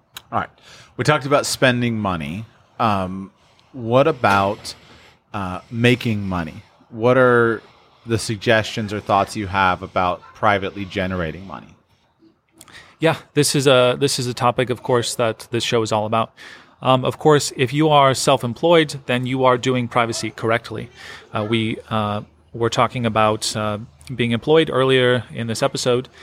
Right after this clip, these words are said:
Speaker 2: And if you are getting a job these days, of course, you have to give your information to that company. You will have to, uh, give your social security number in the United States at the point of employment. I wouldn't give it before then.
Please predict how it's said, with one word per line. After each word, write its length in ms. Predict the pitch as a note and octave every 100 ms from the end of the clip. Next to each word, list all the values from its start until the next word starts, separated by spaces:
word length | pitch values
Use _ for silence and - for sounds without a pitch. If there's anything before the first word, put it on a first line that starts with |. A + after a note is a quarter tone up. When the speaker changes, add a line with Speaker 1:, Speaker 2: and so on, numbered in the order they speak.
| - -
Speaker 2:
And 160 | B2+
if 100 | C3
you 120 | C#3+ C#3
are 220 | C3 - _ _ _ _ -
getting 280 | B2 D#3 D#3+
a 40 |
job 260 | A#2+ A#2 A2
these 180 | A2+ -
days, 320 | G#2 A#2 -
of 100 | A2+
course, 260 | B2 A#2 B2
you 60 |
have 160 | A2 G#2
to 80 | A#2
give 380 | A#2 A2 G#2
your 260 | A#2 G#2+ G#2+ - - - -
information 560 | B2+ C3+ C3 D3 D3+
to 100 | C3
that 160 | B2+ A#2
company. 460 | C3+ B2+ C3+ C3 A2+
You 140 | A#2
will 160 | B2 B2+
have 240 | C#3 B2
to, 340 | - B2 A#2 A2 - - - _ -
uh, 220 | G#2+ G#2+
give 180 | G#2+ A#2+
your 100 | A#2+
social 340 | - C3 -
security 420 | A#2+ B2 C#3 C#3+ C#3+
number 240 | C#3 C#3
in 100 | A#2+
the 60 | A#2
United 240 | A2 G#2+
States 420 | - C3 - - _
at 100 | -
the 60 | -
point 240 | - C#3+
of 60 | C3
employment. 440 | C3 C3 B2+ B2+ -
I 120 | A2+
wouldn't 240 | B2 A#2+
give 120 | B2
it 200 | A#2 -
before 320 | A2+ - B2+ C3
then. 220 | B2+